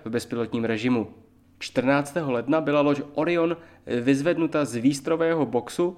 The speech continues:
ve kterém byla vybavena většinou součástek nutných k letu, a čeká jí převoz z Neil Armstrong and Checkout Building, neboli zvané taky O N C, na Kennedyho kosmické středisko do budovy M P P F,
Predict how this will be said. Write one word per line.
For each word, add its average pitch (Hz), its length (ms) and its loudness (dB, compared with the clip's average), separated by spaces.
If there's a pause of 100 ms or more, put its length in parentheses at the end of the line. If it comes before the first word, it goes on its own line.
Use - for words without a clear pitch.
(140)
ve 208 100 -2
kterém 202 260 0
byla 175 200 4
vybavena 156 460 2
většinou 143 460 0
součástek 147 640 -2
nutných 143 420 2
k - 120 -10
letu, 139 300 2 (380)
a 120 60 0
čeká 151 300 2
jí 151 140 4
převoz 156 480 0
z 107 140 -10
Neil 160 280 4
Armstrong 160 640 -2
and 117 240 -8
Checkout 160 380 0
Building, 147 520 2 (280)
neboli 123 300 0
zvané 123 340 0
taky 127 300 0
O 139 360 4
N 120 160 -4
C, 165 420 -2 (360)
na 120 200 0
Kennedyho 160 500 0
kosmické 143 480 -2
středisko 139 540 -2
do 120 140 -4
budovy 131 480 2
M 139 220 4
P 123 280 0
P 117 300 -2
F, - 340 -4